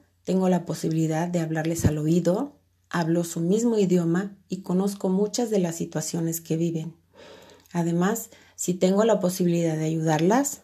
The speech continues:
motivarlas e inspirarlas, lo voy a hacer, pues encontré en mi propia vivencia que las amas de casa tenemos mucho que decir, mucho que enseñar y mucho que compartir.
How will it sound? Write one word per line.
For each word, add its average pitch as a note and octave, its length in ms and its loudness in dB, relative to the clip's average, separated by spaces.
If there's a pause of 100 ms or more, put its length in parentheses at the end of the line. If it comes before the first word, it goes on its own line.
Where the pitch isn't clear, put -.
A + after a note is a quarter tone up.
motivarlas E3 720 0
e D#3 40 -4
inspirarlas, E3 720 -2 (120)
lo E3 180 0
voy E3 200 4
a D#3 40 -4
hacer, - 280 -10 (640)
pues E3 240 2
encontré E3+ 520 2
en E3+ 140 2
mi F3 100 2
propia G3+ 440 0
vivencia F3 640 2 (380)
que F#3+ 120 2
las F#3 220 4
amas A3 240 0
de G3 140 2
casa G3 460 0
tenemos F3+ 480 2
mucho G#3 360 0
que F#3+ 120 2
decir, F#3 500 0 (520)
mucho G#3 340 0
que F#3+ 100 0
enseñar F3+ 640 0
y F3+ 120 0
mucho F3+ 400 2
que F3 140 -4
compartir. E3 580 -8